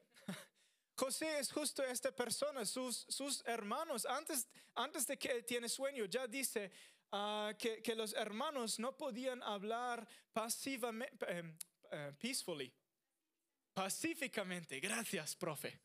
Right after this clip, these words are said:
<laughs> Que no podían hablar pacíficamente sobre él.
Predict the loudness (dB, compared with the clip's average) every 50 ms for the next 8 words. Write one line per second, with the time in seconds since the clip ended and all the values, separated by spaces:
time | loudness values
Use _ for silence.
0 | -12 -10 -10 -6 -4 -4 -2 -2 -4 -2 -2 -2 0 0 0 0 0 2 2 2
1 | 2 2 2 0 2 2 2 2 2 2 0 2 2 2 2 2 2 0 0 0
2 | 0 2 2 2 2 0 0 -2 -4 -6 -4 -2 0 0 2 2 0 -2 0 0
3 | 0 0 2 0 -2 0 2 0 0 2 2 2 2 2 0 2 2 2 2 2
4 | 2 2 2 2 2 2 2 2 2 2 2 2 2 0 -4 -8